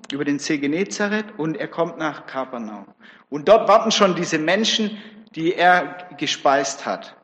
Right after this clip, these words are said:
Sie suchen ihn schon überall. Und sie sagen, sie finden ihn und sagen, „Hey Jesus, klasse, dass du da bist. Wir wollen dir nachfolgen. Du bist da, cool, hey.“ Und was sagt Jesus?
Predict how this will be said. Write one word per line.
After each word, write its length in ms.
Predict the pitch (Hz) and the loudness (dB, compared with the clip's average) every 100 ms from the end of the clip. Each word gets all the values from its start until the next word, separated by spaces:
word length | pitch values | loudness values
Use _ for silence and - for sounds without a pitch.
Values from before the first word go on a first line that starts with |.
| _ | _
Sie 140 | - | -8
suchen 380 | 135 185 208 165 | -2 2 2 2
ihn 100 | 139 | 0
schon 220 | 117 117 | 0 -4
überall. 480 | 90 104 95 82 87 - - - | -6 -6 -6 -8 -14 -16 -16 -12
Und 140 | 131 | -8
sie 80 | 151 | 2
sagen, 240 | 160 160 | 4 4
sie 140 | - 151 | 2 0
finden 260 | 220 233 | 2 2
ihn 120 | 214 175 | 0 -4
und 60 | |
sagen, 160 | 180 160 | -4 -2
„Hey 240 | 233 262 | 0 0
Jesus, 400 | 240 254 240 - | 0 -2 -4 -6
klasse, 420 | 214 226 220 214 | -4 -4 -4 -4
dass 220 | 196 190 - | -2 -4 -6
du 120 | 185 | -4
da 260 | 170 180 | 0 2
bist. 240 | 185 185 - - - - - | 2 -2 -4 -14 -16 -20 -2
Wir 180 | 156 165 | 0 2
wollen 200 | 190 190 | 2 4
dir 160 | 185 | 4
nachfolgen. 880 | 170 185 190 - 190 175 151 127 117 | 4 2 0 4 6 6 4 -2 -2
Du 100 | 214 | -2
bist 260 | 196 185 190 | -2 -2 0
da, 140 | 185 185 - | 0 -2 -6
cool, 220 | 226 202 | 2 2
hey.“ 380 | 160 165 180 143 - - - - | 2 0 -2 -4 -10 -20 -20 -12
Und 100 | 143 | -4
was 180 | 156 - | -4 -2
sagt 220 | 196 202 | -4 -2
Jesus? 540 | 202 226 240 247 - | -4 -2 -2 -4 -8